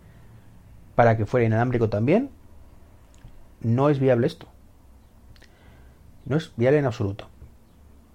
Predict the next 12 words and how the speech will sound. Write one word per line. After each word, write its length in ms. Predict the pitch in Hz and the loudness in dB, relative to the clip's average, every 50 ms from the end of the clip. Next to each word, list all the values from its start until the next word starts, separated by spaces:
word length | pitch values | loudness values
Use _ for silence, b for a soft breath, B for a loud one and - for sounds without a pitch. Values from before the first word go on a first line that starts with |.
| - - - - - - - - - - b b b b b b b b b b b b b b b - - - - | -20 -20 -20 -20 -20 -20 -20 -20 -20 -20 b b b b b b b b b b b b b b b -20 -20 -20 -10
Eh, 560 | - 131 131 131 131 127 127 127 123 123 120 117 | -4 0 0 2 2 2 2 0 0 -2 -2 -2
me 120 | 117 117 113 | -2 -2 -2
comentaban 380 | 110 107 110 117 135 139 135 | -2 -4 0 2 2 2 2
por 140 | 135 131 123 | 2 0 2
Twitter 340 | - 165 170 160 180 190 175 | 2 2 4 4 4 4 4
también 260 | 151 120 120 123 127 | 2 -2 -2 -2 0
la 80 | 135 127 | 0 -2
posibilidad 440 | 131 110 - 117 110 117 123 131 135 | -2 -2 -2 0 2 4 4 4 4
de 40 | |
un 140 | 127 120 117 | 2 2 2
dongle 280 | 131 135 135 123 120 120 | 0 0 2 2 0 0
especial, 540 | 113 - 131 117 - 160 160 170 202 226 | 0 0 -2 2 4 6 6 6 6 2